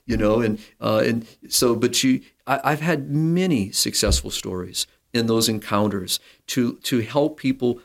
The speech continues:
to see a richer picture, to see something greater. And especially when they come and, and let's say they're, they're living, they're cohabitating. And, uh, and, and so, and, and they say, you know, "We're having problems, we're struggling."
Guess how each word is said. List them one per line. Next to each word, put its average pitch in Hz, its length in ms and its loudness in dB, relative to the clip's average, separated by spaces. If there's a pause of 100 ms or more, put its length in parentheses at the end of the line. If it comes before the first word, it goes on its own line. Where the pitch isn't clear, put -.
(120)
to 117 100 -4
see 120 560 2
a 107 320 0 (240)
richer 110 640 0 (220)
picture, - 440 -12 (420)
to - 80 -16
see 151 220 2
something 143 480 2
greater. 101 560 -4 (400)
And 135 100 2
especially 202 440 2
when 139 140 4
they 117 140 4
come 113 320 -2
and, 107 220 0
and 107 200 0
let's 120 160 0
say 139 120 2
they're, 110 220 0 (180)
they're 110 160 2
living, 107 320 2
they're 107 160 2
cohabitating. 104 920 -2 (300)
And, 104 300 0
uh, 101 200 0
and, 107 360 -2 (160)
and 113 160 -2
so, 117 460 2 (240)
and, 131 200 0
and 123 120 2
they 120 80 2
say, 135 240 0 (120)
you 127 60 0
know, 127 100 2
"We're 127 120 2
having 139 260 2
problems, 107 600 -4
we're 107 120 -6
struggling." 104 600 0